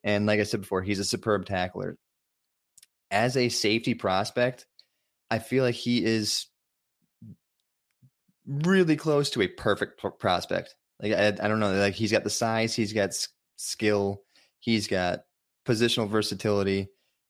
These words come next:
The only thing he doesn't l-, have is elite speed, but he still has good speed. So it's like, it, it's mind, like, he is a safety that I would have no problem drafting in the top ten of the N F L draft.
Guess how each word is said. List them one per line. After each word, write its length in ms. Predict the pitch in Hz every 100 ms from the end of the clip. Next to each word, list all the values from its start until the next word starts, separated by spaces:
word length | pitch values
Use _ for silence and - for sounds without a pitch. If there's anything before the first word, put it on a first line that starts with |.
| _
The 180 | 110 -
only 360 | 113 120 127 123
thing 220 | 135 120
he 180 | 120 117
doesn't 480 | 107 104 104 107 -
l-, 220 | 95 -
have 380 | 107 110 104 92
is 280 | 92 95 - -
elite 420 | 107 101 120 -
speed, 440 | - - 90 90 -
but 120 | 110 -
he 160 | 110
still 280 | 101 - 107
has 220 | 101 87
good 280 | 92 107 95
speed. 420 | - 98 92 95 -
So 200 | - 104
it's 180 | 98 92
like, 160 | 98 87 _
it, 120 | 107 - _ _ _ _ _ _ -
it's 180 | 117
mind, 300 | 110 113 117
like, 120 | 104 104
he 200 | 131 139
is 140 | 131
a 80 | 117
safety 460 | - 110 113 117
that 220 | 104 98 -
I 140 | 98
would 160 | 98 98
have 160 | 98
no 120 | 101 98
problem 540 | 104 95 98 95 90
drafting 540 | - 95 90 - 98
in 80 | 92
the 80 | 92
top 280 | - 87 -
ten 160 | 95
of 180 | 87 87
the 120 | 92
N 80 | 90
F 120 | 87
L 120 | 92 92
draft. 380 | - - -